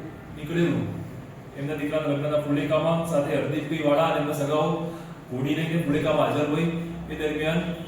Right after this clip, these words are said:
રઘુભાઈ ગોકુળભાઈ પદવાણીના દીકરા સાગરભાઈ પોતાનું ટ્રેક્ટર લઈને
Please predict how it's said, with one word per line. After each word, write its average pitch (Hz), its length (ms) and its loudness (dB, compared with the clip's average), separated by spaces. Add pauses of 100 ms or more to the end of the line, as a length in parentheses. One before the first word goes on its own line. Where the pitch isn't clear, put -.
(380)
રઘુભાઈ 151 500 0
ગોકુળભાઈ 156 480 0
પદવાણીના 151 360 -2
દીકરા 151 200 0
સાગરભાઈ 143 480 2
પોતાનું 151 840 -2
ટ્રેક્ટર 147 400 2
લઈને 151 480 0